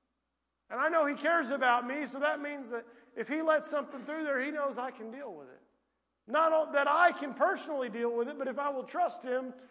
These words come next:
he will deal with it and he will get me through it. Because I know who he is. And as I know what it means for him to be a shepherd. This morning, I,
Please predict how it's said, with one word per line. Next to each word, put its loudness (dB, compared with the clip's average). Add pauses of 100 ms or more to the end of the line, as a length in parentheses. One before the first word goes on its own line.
(140)
he 4
will -2
deal -2
with -2
it -6
and -8
he -2
will -4
get -10
me -14
through -14
it. -16 (1700)
Because -8
I -6
know -4
who -12
he -10
is. -14 (1000)
And -12
as -14
I -6
know -8 (640)
what -4
it -12
means -8
for -18
him -14
to -12
be -10
a -10
shepherd. -18 (1300)
This -14
morning, -2
I, -8